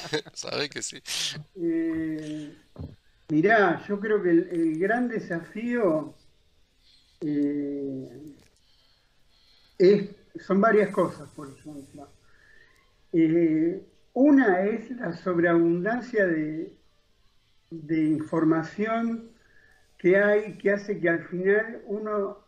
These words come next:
Speaker 2: crea que está informado de todo y en el fondo no estás profundamente informado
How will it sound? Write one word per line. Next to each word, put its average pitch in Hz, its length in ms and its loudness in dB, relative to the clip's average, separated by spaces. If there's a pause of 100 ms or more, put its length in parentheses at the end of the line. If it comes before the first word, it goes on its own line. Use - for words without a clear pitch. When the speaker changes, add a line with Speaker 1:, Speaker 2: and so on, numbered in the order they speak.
(120)
Speaker 2:
crea 226 320 0
que 170 100 -2
está 170 200 -4
informado 196 720 0
de 180 180 4
todo 220 640 2 (560)
y 170 80 2
en 165 80 4
el 170 140 2
fondo 226 280 -4
no 190 100 4
estás 202 260 -2
profundamente 202 800 0
informado 202 1000 0